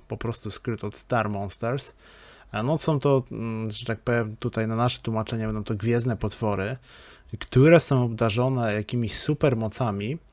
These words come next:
mm, i żyją one właśnie w Andres Land. Ludzie będą oczywiście ich przyjaciółmi i będą używać ich do walki i eksploracji,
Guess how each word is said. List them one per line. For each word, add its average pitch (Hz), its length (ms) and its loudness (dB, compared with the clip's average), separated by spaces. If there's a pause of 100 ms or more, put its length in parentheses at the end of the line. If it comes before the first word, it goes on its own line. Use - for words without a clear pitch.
(160)
mm, 107 680 -8 (380)
i 185 140 8
żyją 139 340 6
one 117 200 0
właśnie 107 380 0
w 98 60 -4
Andres 104 460 -4
Land. 98 480 -6 (140)
Ludzie 151 480 8
będą 135 280 4
oczywiście 120 520 2
ich 104 80 -4
przyjaciółmi 143 640 2
i 131 60 4
będą 117 480 2
używać 113 560 0
ich 110 100 0
do 107 120 0
walki 120 480 4
i 110 60 0
eksploracji, 113 840 -2